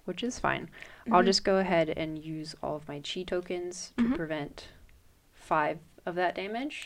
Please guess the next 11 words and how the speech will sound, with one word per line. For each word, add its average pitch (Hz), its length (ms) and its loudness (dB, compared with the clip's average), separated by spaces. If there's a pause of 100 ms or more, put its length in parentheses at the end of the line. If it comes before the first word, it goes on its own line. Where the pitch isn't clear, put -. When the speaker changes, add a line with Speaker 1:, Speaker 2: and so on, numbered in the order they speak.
Speaker 2:
Okay. 294 460 8
Speaker 1:
So 180 180 -2
I 156 140 0
will 151 140 -8
take 143 260 -12
three - 400 -12
damage. - 540 -14 (120)
Speaker 2:
Nice. 226 420 -6 (300)
Speaker 1:
So - 140 -20 (280)
one, 190 520 -16
two, 190 540 -12